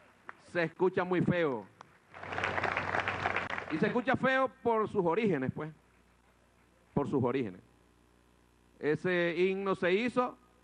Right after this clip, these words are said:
de cara al servilismo, ¿eh? La entrega a la condición de colonia,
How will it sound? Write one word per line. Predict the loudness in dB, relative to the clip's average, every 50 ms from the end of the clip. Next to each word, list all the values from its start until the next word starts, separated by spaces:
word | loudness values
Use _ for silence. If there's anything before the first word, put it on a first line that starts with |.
| _ _ _ -4
de | -4 -4 -2
cara | 0 -2 0 0 -2
al | -2
servilismo, | -2 -2 -2 0 0 0 2 2 2 0 0 -4 -6 -6
¿eh? | -4
La | -4 -6
entrega | -6 -6 -2 -2 0 0 0 0 -2 -2 -4 -10 _ _ _ _ _ _ _ _ _ _ _ _ _ _ _ _ _ _ _ _ _ _ _ _ _ _ _ _ _ _ _ _ _ _ _ _ _ _ _ _ _ _ -14 -6
a | -2 -2
la | -2 0
condición | -2 -4 -2 -2 -2 -2 -2 0
de | 0 0
colonia, | 0 0 2 2 2 2 0 -2 -2 -4 -6